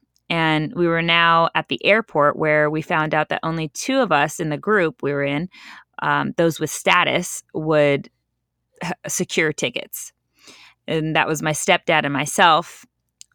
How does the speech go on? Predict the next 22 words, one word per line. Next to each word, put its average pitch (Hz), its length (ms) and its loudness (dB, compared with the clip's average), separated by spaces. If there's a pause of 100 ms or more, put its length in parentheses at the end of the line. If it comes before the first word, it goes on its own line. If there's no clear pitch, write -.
(380)
And 156 320 0
the 156 120 2
rest 185 320 0
of 208 100 -2
the 165 80 2
group 143 360 -2
would 165 120 -2
likely 156 300 0
have 151 160 -2
to - 100 -6
drive 147 600 0 (100)
to 165 120 -2
our 143 100 -2
destination. - 840 -8
So 165 280 0
my 165 120 -2
stepdad 214 420 -2
and 202 140 0
I 160 300 2
boarded 160 380 -2
the 147 60 -8
plane, 151 500 -2